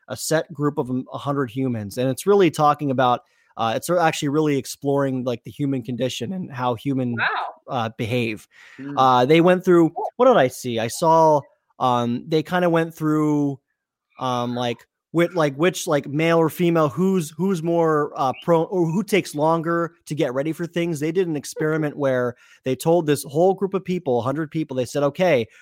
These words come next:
Speaker 1: we're going on a field trip. We have two buses. If you're, if you're a woman,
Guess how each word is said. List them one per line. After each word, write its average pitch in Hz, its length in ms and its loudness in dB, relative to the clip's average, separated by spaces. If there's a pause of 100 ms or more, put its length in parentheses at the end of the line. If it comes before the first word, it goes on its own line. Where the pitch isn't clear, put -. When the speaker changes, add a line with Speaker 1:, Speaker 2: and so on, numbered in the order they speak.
(180)
Speaker 1:
we're 180 160 4
going 160 240 4
on 160 120 2
a 156 40 -2
field 190 300 2
trip. 120 260 -6
We 139 120 -4
have 120 120 -6
two 196 200 -6
buses. 165 440 0
If 123 160 -10
you're, 120 400 -4
if 127 160 -14
you're 120 160 -6
a 110 60 -6
woman, 202 400 2